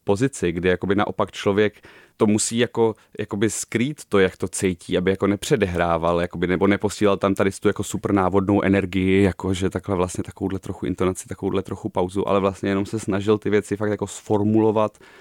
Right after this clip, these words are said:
do slov, teoreticky je opsat, je skvělá. Protože potom i kdo člověk, když něco hraje a vlastně jako aplikuje na sebe tuhle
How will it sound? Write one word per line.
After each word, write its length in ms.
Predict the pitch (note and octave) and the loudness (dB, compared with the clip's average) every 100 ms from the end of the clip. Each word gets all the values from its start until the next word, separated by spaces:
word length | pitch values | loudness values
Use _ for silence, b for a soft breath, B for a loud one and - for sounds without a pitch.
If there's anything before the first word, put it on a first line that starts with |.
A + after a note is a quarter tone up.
| B G2+ | B -4
do 200 | G2+ G2 | 0 0
slov, 540 | - F2+ D#2 - - | 0 -2 -2 -4 -8
teoreticky 760 | - G#2 A2 A2 G#2+ - - G#2+ | 2 4 4 2 -2 -8 -2 2
je 140 | G#2 | 2
opsat, 580 | - - - F2 F#2 _ B B _ _ - | 0 -8 -6 -4 -4 _ B B _ _ 0
je 140 | F#2 | 0
skvělá. 440 | - G#2+ F2 C#2+ E2 _ - | 0 -2 -2 -4 -10 _ -4
Protože 340 | E2+ F#2 F#2+ | -2 0 0
potom 300 | G2+ G2 G2 - | 0 2 2 2
i 160 | F#2 - | -4 -4
kdo 160 | F#2+ | -4
člověk, 320 | - G2+ G2 | -2 2 2
když 220 | F#2 G2 G#2 | 2 -2 -2
něco 220 | F#2+ - | -2 -2
hraje 440 | F#2+ G2 G2+ A2 - | 2 2 2 0 -4
a 60 | |
vlastně 400 | F#2+ G2 - G2+ | -2 -2 0 0
jako 360 | G2 F#2+ G2+ G2 | 0 0 0 0
aplikuje 460 | - - - G2 G2+ | -2 -2 0 2 2
na 100 | F#2+ | 0
sebe 260 | F#2+ G2 | -2 -4
tuhle 240 | F#2+ F#2+ | -4 -4